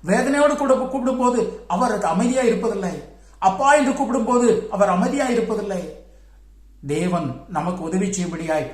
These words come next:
ஆவலாய் இருக்கிறார். ஒரே ஒரு காரியம், அவர் நினைக்கிறார், "என்னை விசுவாசிக்கிறானா? என்னை விசுவாசிக்கிறானா?" கர்த்தருடைய சமூகத்தில் விசுவாசம் உள்ளதான ஜெபம் பிணியாளிகளை ரட்சிக்கிறது மாத்திரமல்ல,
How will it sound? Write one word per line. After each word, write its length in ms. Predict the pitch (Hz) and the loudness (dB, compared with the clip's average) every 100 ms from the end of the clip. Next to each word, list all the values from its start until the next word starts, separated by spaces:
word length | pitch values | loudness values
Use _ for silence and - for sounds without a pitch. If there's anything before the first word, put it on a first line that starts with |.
| - - | -14 -10
ஆவலாய் 480 | 156 160 156 143 | -8 -6 -6 -6
இருக்கிறார். 400 | 131 131 135 123 - - | -10 -12 -14 -16 -18 -14
ஒரே 220 | - 190 226 | 0 4 4
ஒரு 260 | 190 160 | 4 0
காரியம், 440 | 147 135 131 117 - - | -4 -4 -4 -6 -10 -10
அவர் 180 | - 147 | -6 -4
நினைக்கிறார், 720 | 143 139 139 135 123 - - - | -4 -6 -6 -6 -6 -8 -18 -14
"என்னை 220 | 135 143 | -8 -6
விசுவாசிக்கிறானா? 800 | 135 131 127 123 - - - - - - - - - - - - - - - | -6 -8 -8 -10 -14 -20 -20 -20 -20 -20 -20 -20 -20 -20 -20 -20 -20 -20 -8
என்னை 220 | 202 220 | -4 -2
விசுவாசிக்கிறானா?" 800 | - 254 254 254 233 208 185 160 131 - - - - - - - - - | -2 0 0 -2 -2 0 0 -2 -8 -16 -20 -20 -20 -20 -20 -20 -20 -8
கர்த்தருடைய 40 | 160 | -6
சமூகத்தில் 500 | 202 196 202 202 190 | -4 -4 -4 -4 -4
விசுவாசம் 540 | 185 226 208 208 208 | -4 -4 -4 -2 -4
உள்ளதான 480 | 196 190 190 208 190 | -4 -2 -2 -2 -4
ஜெபம் 420 | 147 151 123 - - - - - - 135 | -6 -6 -8 -12 -20 -20 -20 -20 -16 -12
பிணியாளிகளை 560 | 147 165 170 165 160 | -8 -4 -4 -4 -6
ரட்சிக்கிறது 560 | 156 - 156 156 143 147 | -8 -8 -10 -8 -6 -6
மாத்திரமல்ல, 440 | 151 151 139 139 | -6 -8 -8 -8